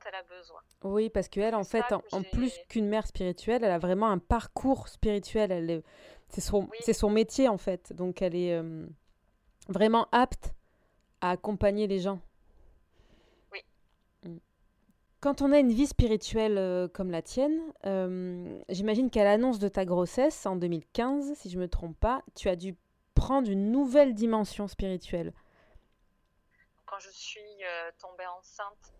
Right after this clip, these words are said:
Speaker 1: j'avais trente ans. Donc, j'avais dix ans de, de travail. De travail, parce que notamment, j'ai fait un travail, euh, de guérison de l'âme.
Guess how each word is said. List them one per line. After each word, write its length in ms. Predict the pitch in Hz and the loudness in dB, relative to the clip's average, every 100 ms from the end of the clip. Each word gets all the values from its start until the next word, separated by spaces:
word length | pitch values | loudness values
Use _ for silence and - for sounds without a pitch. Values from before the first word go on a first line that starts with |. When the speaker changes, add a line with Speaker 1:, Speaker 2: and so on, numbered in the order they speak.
| - | -18
Speaker 1:
j'avais 260 | 170 175 | -18 -18
trente 400 | 170 - 175 - | -20 -18 -20 -10
ans. 120 | 233 - _ _ _ _ _ _ _ _ _ _ _ _ _ _ _ _ _ _ _ 165 | -10 -10 _ _ _ _ _ _ _ _ _ _ _ _ _ _ _ _ _ _ _ _
Donc, 100 | 165 | -20
j'avais 240 | 165 160 | -20 -20
dix 320 | _ 180 180 | _ -20 -14
ans 120 | 190 196 | -14 -12
de, 1200 | 170 160 151 147 - _ _ _ _ _ _ - | -16 -18 -20 -20 -20 _ _ _ _ _ _ -20
de 40 | _ | _
travail. 500 | - 151 165 240 196 165 _ _ _ | -18 -14 -14 -14 -18 -20 _ _ _
De 80 | 165 | -20
travail, 580 | - 180 170 180 190 170 | -14 -8 -8 -6 -10 -12
parce 120 | - | -20
que 140 | - - | -20 -20
notamment, 380 | 175 - 175 180 | -20 -12 -12 -12
j'ai 140 | 185 | -16
fait 120 | _ 160 | _ -20
un 80 | 160 | -20
travail, 420 | - 165 170 165 | -18 -14 -14 -14
euh, 140 | 156 156 _ _ _ _ _ _ _ - | -20 _ _ _ _ _ _ _ _ -20
de 40 | |
guérison 400 | - 175 170 165 160 | -20 -18 -20 -20 -20
de 60 | 156 | -16
l'âme. 240 | 165 247 | -14 -14